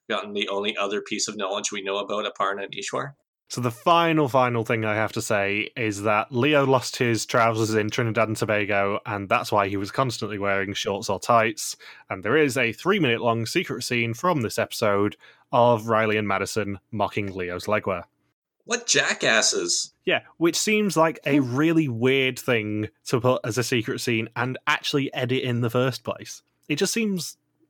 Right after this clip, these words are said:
Speaker 2: unnecessarily mean to me. <laughs>
Speaker 1: Maybe they're just big fans of Robin Hood Men in Tights. Now it's just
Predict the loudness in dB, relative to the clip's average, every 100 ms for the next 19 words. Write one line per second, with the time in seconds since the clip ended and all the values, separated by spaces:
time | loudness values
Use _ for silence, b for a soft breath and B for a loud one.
0 | _ _ _ _ _ _ 2 4 2 2
1 | 0 2 2 2 0 0 0 0 0 -2
2 | 0 2 2 0 _ _ _ _ _ _
3 | _ 2 6 6 6 4 4 4 4 2
4 | 2 0 2 2 2 0 -2 -2 -4 -4
5 | 0 0 -2 -8 -8 -4 -4 -2 -4 -6
6 | -8